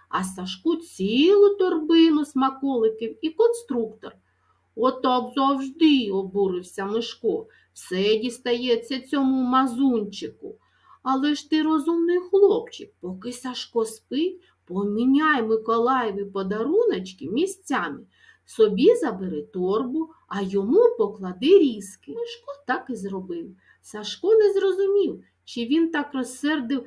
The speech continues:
святого Миколая. А Мишко так реготав, що аж подавився солодощами,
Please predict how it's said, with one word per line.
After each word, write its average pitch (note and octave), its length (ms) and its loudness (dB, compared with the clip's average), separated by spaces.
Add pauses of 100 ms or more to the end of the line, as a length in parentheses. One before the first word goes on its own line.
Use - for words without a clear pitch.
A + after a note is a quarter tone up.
святого B3+ 760 0
Миколая. C#4+ 880 4 (2500)
А G#3+ 160 -2
Мишко G#3 580 0
так A3+ 400 -2
реготав, F#3+ 800 0 (240)
що - 320 0
аж F4+ 260 4
подавився F4 760 2
солодощами, C#4+ 920 2